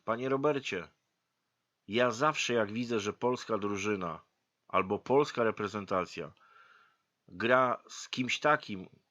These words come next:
kto w tytule ma Niemcy na przykład, reprezentacja czy drużyna z Niemiec, obojętnie, to ja zawsze stawiam przeciwko Polsce”.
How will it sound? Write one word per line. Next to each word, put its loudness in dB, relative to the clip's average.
kto -4
w -12
tytule 2
ma 4
Niemcy 0
na -4
przykład, -2
reprezentacja 0
czy -8
drużyna -2
z -4
Niemiec, -6
obojętnie, -4
to -2
ja 2
zawsze 0
stawiam 0
przeciwko -4
Polsce”. -6